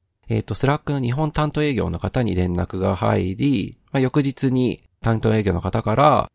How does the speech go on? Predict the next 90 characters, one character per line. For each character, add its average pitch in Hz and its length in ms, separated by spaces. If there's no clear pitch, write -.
プ 107 80
レ 95 80
イ 92 40
ド 95 60
に 95 80
対 92 200
し - 60
て、 - 340
ま 117 80
あ、 - 20
そ 101 120
う 92 40
い - 20
っ - 20
た - 180
イ 90 80
ン 90 40
シ - 100
デ 87 80
ン 85 60
ト 92 120
の 87 300
連 85 140
絡 82 220
が 85 200
あ 80 80
っ - 100
た 92 120
と - 220
い 123 180
う 127 240
と 131 200
こ 127 260
ろ 120 220
で、 117 440
ま 123 100
あ、 113 80
あ 110 40
の、 110 280
把 151 360
握 156 160
が、 147 280
ま 139 120
あ、 110 40
仮 120 240
に 120 120
十 117 160
八 120 280
日 120 240
だ 107 80
と 87 100
す - 140
れ 87 140
ば、 127 500
実 113 80
際 123 220
に 123 80
プ - 100
レ 120 120
イ 120 40
ド 117 120
に、 113 340
ま 110 160
あ、 90 40
あ 90 40
の、 85 360
影 104 160
響 104 160
が 98 100
及 95 200
ん 98 80
だ 127 240
顧 107 120
客 101 500
に 101 120
対 104 240
し - 60
て - 100
連 113 140
絡 110 240
が 110 100
行 107 100
っ - 40
た 107 160
っ 104 40
て - 140
い 117 40
う - 20
の 113 100
が、 135 320